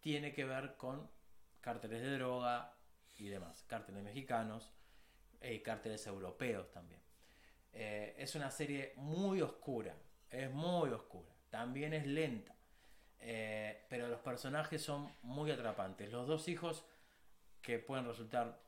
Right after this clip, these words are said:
capaz que ni fu ni fa, son gurises que si tienen que empuñar un revólver, lo empuñan, con doce y quince años cuando arrancaron la serie.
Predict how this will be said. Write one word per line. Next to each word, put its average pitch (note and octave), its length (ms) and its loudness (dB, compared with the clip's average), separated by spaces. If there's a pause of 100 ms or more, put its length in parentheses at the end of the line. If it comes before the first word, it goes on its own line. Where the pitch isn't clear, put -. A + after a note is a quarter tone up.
(120)
capaz A2 340 0
que F#2+ 300 -6 (1200)
ni G#2+ 100 -8
fu A#2 160 -4
ni A#2+ 100 2
fa, E3 420 4 (440)
son B2 680 -4 (100)
gurises A#2+ 480 -4
que G#2+ 260 -4
si A2+ 140 -8
tienen B2+ 240 -2
que A2+ 80 0
empuñar A2+ 640 0
un A2+ 440 -4
revólver, A2 560 0 (120)
lo F#2+ 120 -8
empuñan, C3+ 640 0 (120)
con F#2+ 300 -6
doce A2 300 -4
y G2 40 -8
quince G#2 360 -6
años G#2+ 200 -2
cuando G2 180 -8
arrancaron G2 420 0
la F#2 100 -4
serie. C3 420 -4